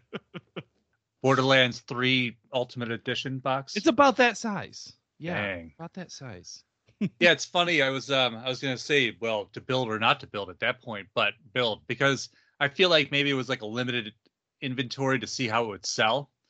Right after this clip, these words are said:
Speaker 2: and hopefully they'll have more coming, 'cause why wouldn't they wanna make money, you know? So,
Speaker 1: Mm, yep.
Speaker 2: Yeah, so absolutely.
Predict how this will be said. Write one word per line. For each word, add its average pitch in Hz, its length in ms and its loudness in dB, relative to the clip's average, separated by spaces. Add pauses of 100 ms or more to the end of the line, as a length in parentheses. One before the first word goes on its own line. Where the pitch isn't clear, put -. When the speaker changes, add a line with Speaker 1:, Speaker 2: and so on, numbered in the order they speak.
(360)
Speaker 2:
and 110 100 -6
hopefully 110 400 -2
they'll 98 160 -4
have 101 160 -2
more 95 220 -6
coming, 95 360 -8
'cause 90 380 -8
why 101 100 -2
wouldn't 95 240 -6
they 90 100 -12
wanna 87 200 -8
make 87 180 -12
money, 85 380 -10 (120)
you 107 140 -10
know? 87 260 -8
So, 90 300 0
Speaker 1:
Mm, 110 100 -8 (420)
yep. 120 180 -4 (560)
Speaker 2:
Yeah, 90 140 -4 (320)
so - 180 0
absolutely. 95 720 -2